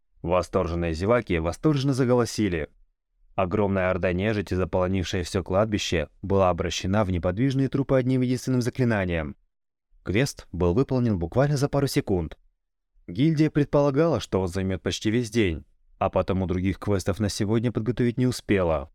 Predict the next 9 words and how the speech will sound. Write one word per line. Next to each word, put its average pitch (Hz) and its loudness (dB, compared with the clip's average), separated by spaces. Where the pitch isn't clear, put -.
Вследствие 95 -2
чего 104 0
после 98 -2
полудня 104 0
авантюристам 90 -2
было 87 -2
абсолютно 123 -2
нечем 120 -2
заняться. 92 -2